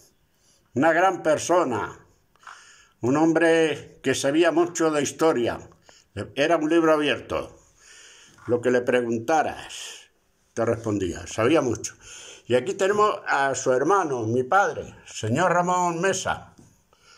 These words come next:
Ahí está sentado, ¿no? En un banco. Y aquí estamos viendo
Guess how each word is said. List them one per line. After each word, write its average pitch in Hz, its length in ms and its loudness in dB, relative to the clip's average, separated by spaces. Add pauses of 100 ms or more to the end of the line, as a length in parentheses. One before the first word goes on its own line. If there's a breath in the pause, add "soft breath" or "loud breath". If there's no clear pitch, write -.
(1080 soft breath)
Ahí 104 140 -2
está 107 220 -2
sentado, 127 560 0
¿no? 135 180 -6 (1800 loud breath)
En 104 160 -4
un 120 180 0
banco. 143 580 -2 (720 loud breath)
Y 123 140 0
aquí 190 600 -2 (880 soft breath)
estamos 170 540 0
viendo 175 640 2